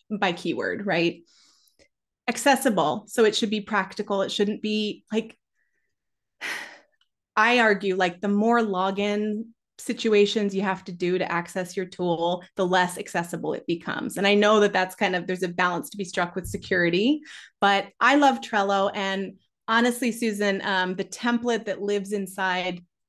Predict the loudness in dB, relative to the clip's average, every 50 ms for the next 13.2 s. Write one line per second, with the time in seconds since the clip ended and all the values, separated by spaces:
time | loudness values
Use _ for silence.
0 | _ _ _ -8 -8 -6 -2 -2 -2 -2 0 -2 0 0 0 0 0 0 0 0
1 | -2 -2 -2 -2 0 0 0 0 -2 -4 -4 -2 -2 -4 -4 -6 -8 _ _ -10
2 | -4 0 0 2 2 0 -2 -2 -2 -2 0 0 0 -2 -4 -6 -8 -10 _ _
3 | _ _ _ _ _ _ _ -8 -6 -6 -8 -8 -8 -4 0 2 2 2 0 -2
4 | -6 -12 -20 _ _ _ 2 6 6 6 6 6 4 6 4 4 4 2 0 2
5 | 2 4 6 6 4 4 2 -4 -6 -6 -6 -6 -6 -2 0 0 0 0 0 0
6 | 0 0 0 0 -2 -4 -6 -6 -6 -8 -10 -12 -12 -8 -8 -8 -4 0 0 2
7 | 2 4 2 2 2 0 -2 -4 -4 -2 -2 -2 -2 -2 -4 -6 -4 -2 -2 -2
8 | -2 -4 -4 -8 -20 -20 -20 -20 -20 _ _ _ -4 -4 -2 -2 0 2 4 4
9 | 4 4 4 2 2 2 0 -2 0 0 -2 -2 -2 -2 -2 -4 -2 -2 -4 -2
10 | 0 0 0 0 -2 -4 -10 _ _ _ _ -6 -6 -6 -2 0 2 2 4 4
11 | 2 2 2 2 0 0 0 -2 -4 -4 0 2 2 2 2 2 0 -4 -6 -6
12 | -6 -6 -4 -4 -4 -4 -4 -4 -6 -6 -8 -8 -8 -8 -8 -6 -6 -4 -4 -4
13 | -4 -6 -6 -8